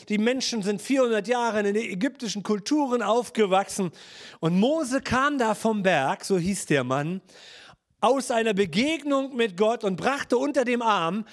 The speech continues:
einen zehn-Punkte-Plan mit zehn Regeln. Und ich will uns heute Morgen mal einen Vers lesen, um den es geht, aus dem zwan-, zweiten Mose Kapitel zwanzig, Vers zwölf. Da heißt es, "Ehre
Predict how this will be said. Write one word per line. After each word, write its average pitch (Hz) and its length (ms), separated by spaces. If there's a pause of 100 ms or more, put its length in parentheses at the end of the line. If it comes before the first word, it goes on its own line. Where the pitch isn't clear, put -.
(120)
einen 185 320
zehn-Punkte-Plan 196 1300
mit 123 200
zehn 185 300
Regeln. 165 720 (1600)
Und 190 140
ich 196 160
will 277 120
uns 320 200
heute 254 220
Morgen 247 360
mal 220 220
einen 294 320
Vers 240 420
lesen, 202 400
um 190 140
den 196 160
es 170 240
geht, 196 280
aus 180 140
dem 175 160
zwan-, 214 300 (120)
zweiten 233 380 (160)
Mose 220 360
Kapitel 208 420
zwanzig, 160 640 (320)
Vers 151 420
zwölf. 147 540 (340)
Da 151 200
heißt 190 320
es, 190 220 (120)
"Ehre 240 580